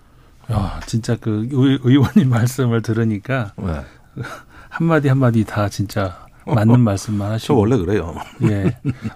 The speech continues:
Speaker 1: 아, 정말 그러네요.
Speaker 2: 음.
Speaker 1: 어, 그 사실 그, 어, 정쟁, 이, 이제는 그, 이거는 전 세계적인 현상이 되어가고 있는 것 같은데,
Speaker 2: 음.
Speaker 1: 어, 정치권에서 나오는 말은 이미 그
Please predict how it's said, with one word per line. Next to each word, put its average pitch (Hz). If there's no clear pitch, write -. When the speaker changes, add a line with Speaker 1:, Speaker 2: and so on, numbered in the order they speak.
Speaker 1:
아, 120
정말 127
그러네요. 110
Speaker 2:
음. 110
Speaker 1:
어, 117
그 131
사실 143
그, 123
어, 117
정쟁, 143
이, 147
이제는 160
그, 117
이거는 131
전 120
세계적인 151
현상이 135
되어가고 123
있는 117
것 120
같은데, 101
Speaker 2:
음. 82
Speaker 1:
어, 117
정치권에서 156
나오는 120
말은 110
이미 131
그 113